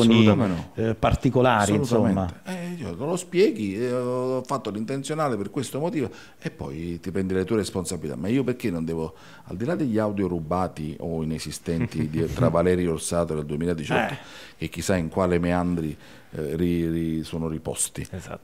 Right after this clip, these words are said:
Speaker 1: Però voglio dire, io, io devo sentire il var tra Mirciniak e il var.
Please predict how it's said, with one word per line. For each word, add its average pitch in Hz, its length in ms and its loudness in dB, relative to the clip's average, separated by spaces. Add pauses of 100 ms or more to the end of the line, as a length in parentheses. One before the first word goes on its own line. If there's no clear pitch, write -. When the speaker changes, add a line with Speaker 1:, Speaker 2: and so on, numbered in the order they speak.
Speaker 1:
Però 120 720 6
voglio 95 240 0
dire, 95 280 0
io, 80 500 -2
io 120 120 -4
devo 80 180 -2
sentire 82 280 -6
il 90 100 -2
var 113 240 2
tra 80 380 -4
Mirciniak 92 640 -4
e 82 60 -4
il 78 260 -6
var. 87 360 -2